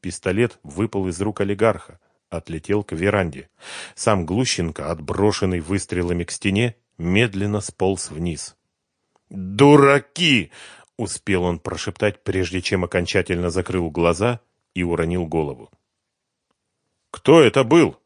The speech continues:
озабоченно спросил Анзор, взглянув на Рената. «Какой-то бандит!» счастливо улыбнулся Ренат. «Я даже не знаю его имени!»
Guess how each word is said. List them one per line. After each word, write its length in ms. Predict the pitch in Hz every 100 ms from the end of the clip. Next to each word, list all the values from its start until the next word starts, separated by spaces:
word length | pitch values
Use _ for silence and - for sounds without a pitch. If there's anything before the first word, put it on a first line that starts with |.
| _ _ - -
озабоченно 640 | 82 95 90 101 - 87
спросил 520 | - 92 92 92 90
Анзор, 400 | 87 82 101 107
взглянув 540 | 85 80 85 95 98
на 120 | 92 90
Рената. 500 | 98 92 - - _ _ _ _ _ _ _ _ _ -
«Какой-то 540 | 147 156 190 147 120
бандит!» 640 | 107 131 107 110 117 - _ _ - - _
счастливо 560 | - - 95 - 87 82
улыбнулся 640 | 80 82 85 87 82 -
Ренат. 400 | 82 87 82 - _ _
«Я 380 | - 85 156 165
даже 360 | 101 147 98 123
не 120 | 120
знаю 380 | 95 160 123 92
его 240 | 95 110
имени!» 460 | 117 117 76 69